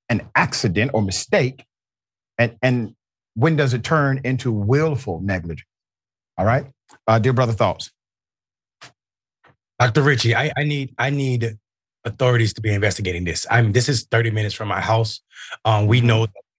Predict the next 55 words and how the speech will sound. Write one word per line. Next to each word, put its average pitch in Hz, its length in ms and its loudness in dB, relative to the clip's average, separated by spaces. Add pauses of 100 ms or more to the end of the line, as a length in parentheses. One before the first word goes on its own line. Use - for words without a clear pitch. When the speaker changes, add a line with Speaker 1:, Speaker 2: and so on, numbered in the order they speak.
(160)
Speaker 2:
that 113 180 -4
the 110 100 0
North 113 180 2
Carolina 117 280 0
Klan, 113 480 0 (260)
the 104 60 -4
largest 113 360 2
brand 113 220 2
of, 110 100 -4 (140)
the 117 80 -4
branch 117 300 -2
of 120 80 -2
the - 80 0
Klan, 110 420 2
chapter 117 300 -2
of 113 80 -2
the 110 80 -2
Klan, 101 420 -2 (320)
uh, 101 300 4
the 101 100 0
Loyal 113 320 2
White 107 160 -2
Knights 104 300 -6
who 95 100 -8
are 87 60 -8
targeting 127 420 2
me, 113 320 0 (460)
also 131 420 2
leaflet 123 640 0
yards 117 420 -2
right 120 200 2
around 117 260 2
these 113 220 -2
communities. 104 580 -2 (300)
And 107 100 0
I 127 80 4
also 170 300 0
think 143 320 -2
it's - 100 -6
gotta 165 220 0
be 120 220 2
a 95 40 -4 (100)
real, 165 400 0
real, 143 440 -2 (500)
talk 185 220 -2
about 143 260 2
the 123 60 -2
chances 120 480 0
of - 200 -8
all 123 200 4
of 110 60 0
this 107 180 0
coming 107 240 0
into 101 180 -2
place. 87 320 -8